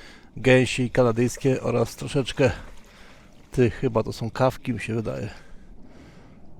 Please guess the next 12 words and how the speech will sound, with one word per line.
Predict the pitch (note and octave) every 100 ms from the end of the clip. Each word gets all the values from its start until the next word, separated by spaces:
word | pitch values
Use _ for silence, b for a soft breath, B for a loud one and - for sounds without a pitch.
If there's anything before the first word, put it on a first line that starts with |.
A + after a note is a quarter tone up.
| - - -
I | C3+ C#3 D#3 -
przypłynęła | - C3+ C3+ C3 B2
też | A2+ -
czarnica. | - B2+ D#3 - A2 F#2+ b b b - _ b b b b b - - - - - - b b b b - -
Co | - C3
do |
ustawień | C3+ - C3+ B2+
aparatu, | B2 C3+ C#3 C3+
mamy | B2 B2+
tutaj | A#2+ A#2+ B2 A#2
auto | C3 - C3
iso. | C3 - C3